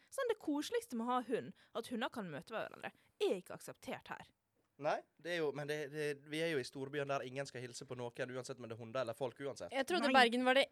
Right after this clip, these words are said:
Speaker 3: ene stedet i hele Norge der vi bryter janteloven og faktisk snakker med
Speaker 1: Ja,
Speaker 3: hverandre.
Speaker 1: ikke sant? Så det er så,
Speaker 3: Det er bare
Speaker 1: så
Speaker 3: hundeeiere
Speaker 1: sjukt.
Speaker 3: som er avvik, da.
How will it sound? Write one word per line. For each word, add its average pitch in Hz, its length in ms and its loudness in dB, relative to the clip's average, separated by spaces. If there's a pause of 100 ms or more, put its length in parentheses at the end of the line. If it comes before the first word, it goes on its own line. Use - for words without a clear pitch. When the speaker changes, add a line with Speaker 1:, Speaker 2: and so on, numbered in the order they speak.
Speaker 3:
ene 214 320 4
stedet 196 240 2
i 214 80 4
hele 202 160 4
Norge 196 260 0
der 190 140 2
vi 196 80 0
bryter 190 460 -2
janteloven 185 420 -2
og 185 80 -6
faktisk - 400 -8
snakker 202 240 -6
med 185 80 0
Speaker 1:
Ja, 302 220 2
Speaker 3:
hverandre. 226 180 4
Speaker 1:
ikke 494 160 -4
sant? 453 240 0 (160)
Så - 100 0
det 415 120 4
er - 20 0
så, - 80 4
Speaker 3:
Det 285 80 10
er 269 80 4
bare 277 160 12
Speaker 1:
så 285 80 8
Speaker 3:
hundeeiere 202 540 8
Speaker 1:
sjukt. 214 80 -6
Speaker 3:
som 226 100 0
er 208 140 6
avvik, 190 260 -2
da. 330 80 2